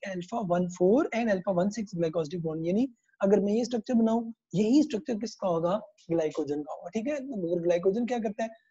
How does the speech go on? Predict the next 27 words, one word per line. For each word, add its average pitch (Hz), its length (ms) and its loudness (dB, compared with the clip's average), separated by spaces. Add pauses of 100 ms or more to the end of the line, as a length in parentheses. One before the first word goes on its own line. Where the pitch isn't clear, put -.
(140)
red 202 360 4
color 202 180 2
देता 170 280 0
है 190 80 -2
with 185 180 0
iodine, 160 500 2 (340)
ठीक 254 120 2
हो 247 120 6
गया, 220 180 4 (920)
और 208 340 4
give, 220 240 4 (440)
uh, 170 340 6 (120)
glucose 185 420 8
on 196 340 4
hydrolysis, 143 560 2
यानी 196 200 2
alpha 180 240 0
glucose 170 400 2
obviously 151 360 0
से 160 100 -10
देगा। 156 280 -10 (480)
उसके 285 220 2
बाद 302 120 6
हमारे 254 220 2
पास 247 240 0
जो 226 140 0
है 220 180 0